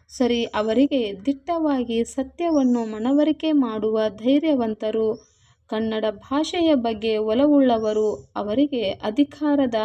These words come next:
ಆಸೆ ಇರಲಿಲ್ಲ. ರಾ-, ತಾನು ರಾಜನಿಗೆ ಸೇವಕನೆಂದು ಹಂಗಿಲ್ಲ.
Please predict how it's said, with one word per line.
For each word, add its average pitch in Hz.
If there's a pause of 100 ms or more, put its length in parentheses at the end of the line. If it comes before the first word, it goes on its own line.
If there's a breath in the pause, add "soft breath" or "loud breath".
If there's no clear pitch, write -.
ಆಸೆ 269
ಇರಲಿಲ್ಲ. 214 (920 soft breath)
ರಾ-, 226
ತಾನು 277
ರಾಜನಿಗೆ 220
ಸೇವಕನೆಂದು 285
ಹಂಗಿಲ್ಲ. 247